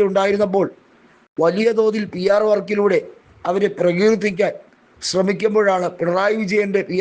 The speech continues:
ആർ ഏജൻസി "ഇത് അപകടമാണല്ലോ, എല്ലാ ദിവസവും താങ്കൾ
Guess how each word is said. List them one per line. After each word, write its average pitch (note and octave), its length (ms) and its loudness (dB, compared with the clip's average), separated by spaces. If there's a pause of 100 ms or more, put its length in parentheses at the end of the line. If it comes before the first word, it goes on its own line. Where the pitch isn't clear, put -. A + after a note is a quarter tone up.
ആർ F#3+ 80 -2 (100)
ഏജൻസി F#3 380 0 (640)
"ഇത് F#3+ 100 2 (100)
അപകടമാണല്ലോ, F#3 760 0 (120)
എല്ലാ F3+ 280 -2
ദിവസവും F#3 400 -2
താങ്കൾ F3+ 280 0